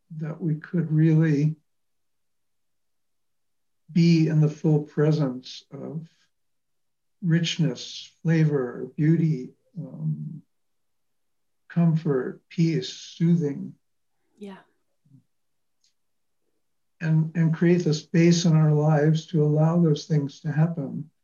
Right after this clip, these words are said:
Speaker 2: Hmm.
Speaker 1: more.
Speaker 2: I think it's really important what you just said, because I'm sure as we're listening, as I was even listening, I'm thinking, you know,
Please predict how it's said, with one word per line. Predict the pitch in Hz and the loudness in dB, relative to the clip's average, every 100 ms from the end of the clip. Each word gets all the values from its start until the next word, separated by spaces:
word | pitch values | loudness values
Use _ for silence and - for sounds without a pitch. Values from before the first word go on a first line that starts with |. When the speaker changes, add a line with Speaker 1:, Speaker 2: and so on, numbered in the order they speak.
| _ _ _ _ - | _ _ _ _ -14
Speaker 2:
Hmm. | 208 185 180 170 _ _ _ _ | -12 -10 -14 -18 _ _ _ _
Speaker 1:
more. | 151 165 170 147 - _ _ _ _ _ _ _ _ 226 | -4 0 0 -2 -10 _ _ _ _ _ _ _ _ -8
Speaker 2:
I | 233 | -4
think | 302 330 | -2 -2
it's | 330 | -4
really | 240 247 240 214 | -4 -2 -2 -4
important | 214 - 196 170 180 | -8 -6 -8 -8 -10
what | 208 | -12
you | 190 | -12
just | 185 185 | -14 -14
said, | - 170 170 - _ _ _ | -14 -14 -16 -20 _ _ _
because | 220 208 220 196 196 - _ _ _ _ - | -12 -8 -6 -6 -8 -14 _ _ _ _ -10
I'm | 220 220 | -6 -4
sure | - 247 240 226 | -6 -6 -4 -4
as | 208 220 | -4 -4
we're | 214 | -4
listening, | 202 208 - 180 175 | -4 -8 -10 -10 -10
as | 185 202 | -8 -4
I | 226 | -2
was | 285 202 | -2 -4
even | 185 180 | -6 -8
listening, | 175 180 - 175 170 | -10 -12 -16 -16 -14
I'm | 190 185 | -14 -12
thinking, | 202 196 185 175 170 190 _ _ _ _ _ _ _ _ _ _ - - _ _ _ _ _ _ _ _ _ - | -10 -10 -12 -12 -16 -20 _ _ _ _ _ _ _ _ _ _ -20 -20 _ _ _ _ _ _ _ _ _ -8
you | 262 | -2
know, | 220 185 | -2 -4